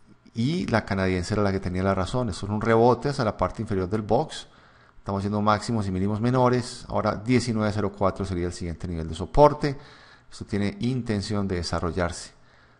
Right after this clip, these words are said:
Esto es absolutamente subasta de venta en desbalance. Ni siquiera está metida dentro de boxes, está por fuera de boxes, o sea que los movimientos por fuera de boxes son verticales y rápidos. Fíjense esto, dentro de boxes son horizontales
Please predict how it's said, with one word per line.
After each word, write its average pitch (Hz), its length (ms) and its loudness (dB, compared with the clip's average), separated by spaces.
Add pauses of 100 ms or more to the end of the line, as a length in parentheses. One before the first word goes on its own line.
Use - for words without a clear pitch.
(460)
Esto - 160 -10
es - 100 -8
absolutamente 127 1040 2
subasta 107 560 2
de 107 80 4
venta 127 260 -2
en 113 120 -2
desbalance. 117 680 2 (440)
Ni 87 80 -6
siquiera 110 240 0
está 117 180 0
metida 117 300 0
dentro 110 200 -2
de 104 80 4
boxes, 120 200 0
está - 180 -8
por 95 160 0
fuera 139 380 2
de 123 60 4
boxes, 101 360 2
o 113 60 -4
sea 110 140 -2
que 110 120 -2
los 101 100 2
movimientos 92 460 -4
por - 180 -4
fuera 135 300 4
de 110 40 6
boxes 110 340 2 (760)
son 95 300 -6
verticales 123 760 6
y 139 60 2
rápidos. 135 480 2 (580)
Fíjense 110 320 0
esto, 139 340 0 (360)
dentro 160 480 8
de 135 60 10
boxes 127 380 8
son 110 300 -4
horizontales 92 880 0